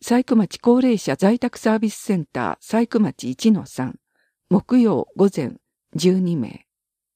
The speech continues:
各全十二回程度、祝日を除く。時間の午前は十時から十一時三十分まで。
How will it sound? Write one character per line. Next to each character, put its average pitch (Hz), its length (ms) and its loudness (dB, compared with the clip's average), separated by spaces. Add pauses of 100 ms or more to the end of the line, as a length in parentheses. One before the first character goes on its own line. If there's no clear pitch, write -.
(460)
各 - 380 -4
全 226 320 2
十 262 240 0
二 262 120 4
回 220 320 -2
程 170 220 -2
度、 - 180 -4 (140)
祝 - 240 -2
日 190 240 -4
を 175 120 -2
除 151 320 -6
く。 - 220 -10 (420)
時 185 120 -2
間 277 300 2
の 240 100 4
午 233 180 4
前 160 240 0
は 131 200 -4 (120)
十 254 240 2
時 190 120 -4
か 147 120 -6
ら 139 140 -8
十 233 220 2
一 233 240 -2
時 143 100 -6
三 196 240 0
十 208 140 -2
分 - 320 -6
ま - 120 -10
で。 - 200 -18